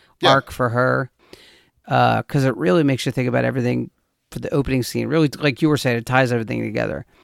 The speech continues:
Speaker 1: Right.
Speaker 2: He does some hand-to-hand. He sends his younger self away. He goes hand-to-hand with one of the, uh, assassins. He does one of the most beautiful roundhouse kicks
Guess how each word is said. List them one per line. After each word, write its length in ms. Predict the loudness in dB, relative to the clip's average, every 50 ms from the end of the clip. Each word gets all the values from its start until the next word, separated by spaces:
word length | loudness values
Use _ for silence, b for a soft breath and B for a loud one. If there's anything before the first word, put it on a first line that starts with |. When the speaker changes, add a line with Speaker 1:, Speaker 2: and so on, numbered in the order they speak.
| _ _
Speaker 1:
Right. 180 | -2 -2 -2 -4 -6 _ _ _ _
Speaker 2:
He 220 | -6 -4 -2 0
does 260 | 2 2 2 2 0
some 140 | 0 -2 -2
hand-to-hand. 760 | 0 0 0 0 2 2 0 0 2 0 0 0 -2 -2 -4
He 120 | -4 -4 -4
sends 280 | -2 -2 -2 -2 -2
his 140 | -2 0 0
younger 220 | 0 0 -2 -4
self 240 | -4 -4 -4 -4 -2
away. 320 | -2 0 2 2 0 0 -2
He 160 | -4 -6 -4
goes 220 | -2 -2 -2 0
hand-to-hand 460 | 0 -2 0 0 0 2 2 0 0 -2
with 140 | -2 -2 -2
one 140 | 0 0
of 80 | 0 0
the, 180 | 0 0 0 0
uh, 200 | 0 0 -2 -6 -8 -10 _
assassins. 720 | -8 -4 0 2 2 2 2 0 -4 -10 -12 -12 -12 -14 -18 b b b b b b b b b b b b b b
He 260 | _ -2 2 2 2
does 300 | 4 4 2 2 2 2
one 140 | 2 2 2
of 80 | 2 2
the 40 |
most 300 | 0 0 -2 -2 -4 -8
beautiful 420 | -4 -2 0 0 0 0 -2 -2 -2
roundhouse 640 | 0 0 2 2 2 2 2 0 -2 -2 -4 -6 -8
kicks 520 | -8 -8 -8 -8 -8 -10 -12 -14 -14